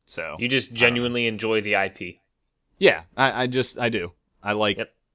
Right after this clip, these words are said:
Speaker 1: I like it all.
Speaker 2: I'm on board.
Speaker 1: And I really, the, it actually, in, in the last one, Mortal Kombat nine, even though it didn't have the nine associated with it,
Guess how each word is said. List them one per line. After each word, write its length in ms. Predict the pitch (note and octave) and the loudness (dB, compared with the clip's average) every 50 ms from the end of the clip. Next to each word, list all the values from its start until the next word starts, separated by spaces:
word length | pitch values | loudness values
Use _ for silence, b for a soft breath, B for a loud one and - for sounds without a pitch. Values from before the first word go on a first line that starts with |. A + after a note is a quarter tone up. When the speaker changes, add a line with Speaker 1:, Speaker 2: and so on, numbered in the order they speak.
| _ _ _ _ - | _ _ _ _ -2
Speaker 1:
I 60 | G#2 | 0
like 260 | G#2+ A2 G#2+ G#2+ G#2+ | 2 2 2 2 2
it 80 | G#2 F#2+ | 0 0
all. 240 | E2+ E2+ E2+ - _ _ _ _ _ _ _ _ - | 0 -2 -4 -8 _ _ _ _ _ _ _ _ -12
Speaker 2:
I'm 140 | A2 G#2+ | -8 -6
on 140 | G#2 A2 A2+ G#2 | -4 -4 -4 -2
board. 180 | G#2 G2 G2 | 0 2 2
Speaker 1:
And 80 | D#3 E3 | 4 4
I 60 | E3+ | 4
really, 380 | F3 D3+ E3 G#3 B3+ A3+ C#3+ A#2+ | 4 6 6 6 6 4 2 2
the, 220 | C#3+ F3 E3+ - - b b b b b | 2 2 2 2 -2 b b b b b
it 120 | D#3+ E3+ | 2 4
actually, 520 | E3 F3+ B3+ - - E3 D3 C#3 B2+ A#2+ G#2+ | 4 2 0 0 -2 -2 0 0 0 0 0
in, 240 | B2+ C3 C3 B2 A#2 | 0 -2 -2 -2 -4
in 200 | - A#2+ B2 B2 | -4 -4 -2 -2
the 80 | A2+ | -2
last 360 | A2+ A#2 B2+ F3 F3+ - - | -2 -2 -2 -2 -2 -4 -6
one, 380 | - G2 F#2 F2+ F2+ F2+ F#2 - _ _ _ _ _ _ _ _ _ _ - | -6 -6 -6 -6 -6 -8 -10 -12 _ _ _ _ _ _ _ _ _ _ -8
Mortal 280 | A#2 A#2+ A#2+ A#2+ A2+ | -6 -2 -2 -2 -2
Kombat 520 | A2+ A#2+ A#2+ A2+ A2+ A2 G#2+ G#2+ G#2 G#2 - _ _ _ _ _ _ _ _ _ - | -2 -2 -2 -2 0 0 0 0 0 0 -4 _ _ _ _ _ _ _ _ _ -8
nine, 680 | F#2+ G2 G2+ G#2 G#2+ A2 G#2+ F#2 F2+ F2+ F2+ F#2+ G#2 G2 | -4 -2 0 0 2 2 0 0 -2 -4 -4 -6 -6 -6
even 220 | G2 G2+ G2+ G2+ G2 | -6 -4 -4 -2 -2
though 100 | G2 F#2+ | -2 -2
it 60 | F2 | -2
didn't 180 | G2 G2 F#2+ F#2 | -4 -4 -4 -2
have 200 | G2 G2 F#2+ F#2 | -2 -4 -4 -4
the 80 | F2+ | -6
nine 260 | F2 F2+ F2+ F#2 F#2 F2+ | -6 -4 -4 -4 -4 -6
associated 680 | E2+ - - G2 G2 F#2+ - - E2 E2 D#2+ D#2 D#2+ - | -6 -6 -4 -4 -4 -4 -6 -6 -6 -6 -6 -6 -8 -10
with 220 | D#2+ E2 - - | -12 -14 -12 -10
it, 180 | D#2 D#2 - | -10 -12 -12